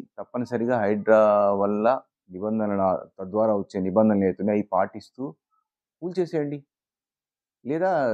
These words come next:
సీరియస్ యాక్షన్ తీసుకుంటే ఎలా తీసుకుంటారో, మిడిల్ క్లాస్ వాళ్ళని, పేదవాళ్ళ జోలికి ఎక్కువ వెళ్లకుండా యాక్షన్ తీసుకోవాలి. Rule, rule is rule, rule for all.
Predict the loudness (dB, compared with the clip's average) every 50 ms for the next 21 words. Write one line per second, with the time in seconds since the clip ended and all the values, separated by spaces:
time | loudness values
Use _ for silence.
0 | -2 -4 -4 0 2 4 4 4 4 4 2 2 0 0 0 0 0 0 2 4
1 | 6 6 6 4 2 -4 -6 -6 -4 -2 -2 -2 -2 -6 -8 -10 -10 -10 -10 -8
2 | -6 -2 0 0 2 2 2 2 2 4 4 6 6 4 2 0 0 2 2 2
3 | 2 2 0 0 2 4 4 4 6 6 4 4 2 0 0 0 0 0 -2 -4
4 | -4 -4 -2 -2 -2 -4 -6 -8 -6 -4 -4 -4 -4 -4 -6 -6 -2 2 2 2
5 | 2 0 _ _ _ _ _ _ _ _ _ _ _ _ _ _ _ _ _ _
6 | _ _ _ _ _ _ -8 -8 -8 -8 -10 -14 -14 -14 -16 -20 _ -18 -18 -18
7 | -18 -18 -20 _ _ _ _ _ -20 -20 -20 -20 -20 -20 _ _ _ _ -2 -2
8 | 0 0 -2 -2 0 2 2 4 4 2 0 0 0 2 4 6 6 6 4 2
9 | -2 0 2 2 2 2 2 0 -4 -4 -6 _ _ -8 -6 -6 -6